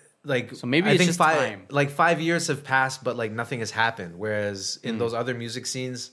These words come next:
Speaker 1: like, you could see how, like,
Speaker 2: Atlanta has blown the fuck up. Like, Atlanta.
Speaker 1: Atlanta's another great, I mean, so, like, yeah, exa-, it's, it's weird. Like, you know, where Atlanta is right now, there, you, it might be hard to see the connection to where, you know,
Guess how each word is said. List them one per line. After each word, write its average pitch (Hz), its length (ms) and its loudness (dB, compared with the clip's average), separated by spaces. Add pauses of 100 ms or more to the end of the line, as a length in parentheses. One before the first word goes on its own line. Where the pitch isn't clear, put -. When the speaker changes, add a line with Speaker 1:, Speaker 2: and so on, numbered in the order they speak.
Speaker 1:
like, 107 180 -6
you 110 100 -10
could 113 160 -8
see 120 180 -6
how, 113 220 2
like, 190 120 4
Speaker 2:
Atlanta 247 220 4
has 151 140 0
blown 151 240 2
the 156 80 -4
fuck - 260 -6
up. - 220 -2
Like, 127 140 -6
Atlanta. 135 280 0
Speaker 1:
Atlanta's 156 400 4
another 151 260 6
great, 139 340 2
I 135 80 -2
mean, 147 360 -2
so, 131 300 -6
like, 120 260 -2
yeah, 107 240 -2
exa-, 135 240 -8 (240)
it's, 175 180 -4
it's 175 200 -2
weird. 156 420 2
Like, 117 340 -2 (760)
you 151 100 -4
know, 175 80 2
where 165 220 6
Atlanta 160 360 4
is 151 240 2
right 131 240 4
now, 117 380 -2 (1300)
there, 127 280 2
you, 143 380 -4 (200)
it 143 160 -6
might 143 180 0
be 143 100 0
hard 127 340 0
to 127 60 -4
see 131 220 -4
the 123 100 -6
connection 123 500 -6
to 123 140 -6
where, 110 520 0
you 110 120 -10
know, 101 300 -6